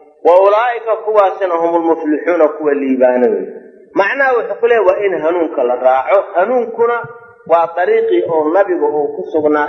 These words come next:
iyo saxaabada iyo salafu saalix wey. Baadinimaduna waa dariiqii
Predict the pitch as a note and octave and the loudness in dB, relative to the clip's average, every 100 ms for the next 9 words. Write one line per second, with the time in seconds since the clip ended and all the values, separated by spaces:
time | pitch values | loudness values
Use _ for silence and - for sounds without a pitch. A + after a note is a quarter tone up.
0 | D3 C#3 C3+ C#3+ C3+ D3 D3+ G3 G3 D#3+ | -6 -6 -6 -6 -6 -4 -2 -2 -2 -4
1 | C#3+ - E3+ D3 C#3+ C#3 - F#3 F3 C3+ | -6 -4 0 -2 -4 -6 2 4 4 -2
2 | A#2 C#3+ F#2+ - - - - _ _ _ | -8 -8 -8 -12 -20 -20 -20 _ _ _
3 | - G#3 G#3+ A3+ A#3 C4 C4 B3 G#3 G3 | 0 2 0 -2 0 2 2 2 2 2
4 | F#3+ G3 G#3+ A#3+ A3+ G#3+ G#3 | -2 -2 -2 -2 -4 -2 0